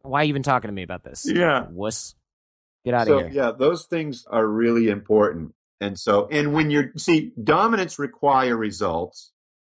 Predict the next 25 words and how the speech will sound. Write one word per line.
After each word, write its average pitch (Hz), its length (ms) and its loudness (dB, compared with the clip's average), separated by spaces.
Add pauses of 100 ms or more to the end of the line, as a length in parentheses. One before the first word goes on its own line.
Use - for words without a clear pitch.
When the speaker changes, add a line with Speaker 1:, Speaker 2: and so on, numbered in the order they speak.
(400)
Speaker 2:
Glad 139 400 0
people 120 400 -2
require 107 640 0
interaction. 101 920 -6 (540)
Sad 151 600 -2
people 143 260 -2
require 113 720 0
security. 78 880 -4 (720)
And 104 260 -2
the 98 60 -2
scared 120 500 0
people 113 240 2
require 98 540 0
information. 82 880 -8 (840)
Speaker 1:
Can 170 100 4
you 160 120 6
repeat 156 340 2
that? 180 280 0
Because 131 240 -2
I 127 60 2
think 131 240 -2
that's 123 220 -2
really 107 200 -2
salient. 101 520 -2 (220)
Speaker 2:
Yeah. 87 300 2